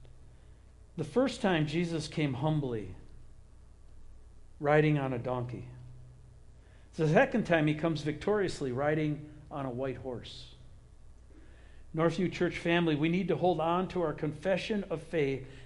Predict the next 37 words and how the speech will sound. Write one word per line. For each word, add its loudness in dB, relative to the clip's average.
that 4
Jesus 2
Christ -2
is 0
Lord 2
to -4
the -2
glory 2
of -2
the -4
Father -6
at -2
all -2
costs. -6
It's -16
not -2
popular -2
today. -8
You're -8
not 0
gonna 4
get 6
a 6
lot 6
of 2
pats 0
on 2
the 2
back 0
for -6
doing 0
that. -8
We 8
need 8
to 4
do 6
that 8